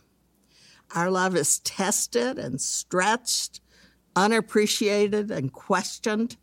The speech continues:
not returned, even thrown back in our faces.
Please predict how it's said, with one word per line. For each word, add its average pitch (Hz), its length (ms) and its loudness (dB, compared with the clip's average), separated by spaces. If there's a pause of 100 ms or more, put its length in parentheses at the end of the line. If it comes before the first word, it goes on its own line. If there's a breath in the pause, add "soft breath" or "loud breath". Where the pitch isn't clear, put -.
(460 soft breath)
not 165 460 2
returned, 220 840 0 (200)
even 202 420 0
thrown 185 540 -2
back 170 280 0
in 185 120 -4
our 185 160 -4
faces. - 720 -10